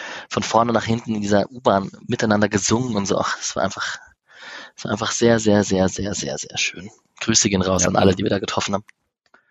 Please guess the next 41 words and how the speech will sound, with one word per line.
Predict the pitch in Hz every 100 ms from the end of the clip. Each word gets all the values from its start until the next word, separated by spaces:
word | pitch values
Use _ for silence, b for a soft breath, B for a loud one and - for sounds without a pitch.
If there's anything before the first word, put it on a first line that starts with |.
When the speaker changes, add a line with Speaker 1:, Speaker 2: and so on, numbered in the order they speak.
| _
Speaker 2:
Das | 98
Einzige, | 95 101 -
was | 95 -
mir | 92
wehgetan | 92 95 - 92 90
hat, | 87 -
ist, | 85 -
dass | 85 -
ich, | 82 - - - -
äh, | 85 80 80 78 80 B B B B B B _
dass | - 82 -
ich | - -
da | 85 85 - - -
relativ | 92 85 80
schnell | 90
weg | 85 -
musste, | 82 -
weil | 76
ich |
halt | 80
zum | -
Zug | 76 82 -
musste. | 80 - 82 82 -
Äh, | 87 80 78
sonst | 80 78
wäre | 80
ich | 76 - - - _
nicht | 87 85 - 85
um | 82 80
halb | 80
sechs, | 78 82 -
sondern | 78 80
halt | 80 76
irgendwie | 78 78
um | 78 78 76
acht | 82 -
angekommen | 80 80 82 82 80
oder | 82 80
so. | 78 85 B B B B _ -
Ähm, | 87 85 82 82 80 78 - - _
und | 80 78 76 -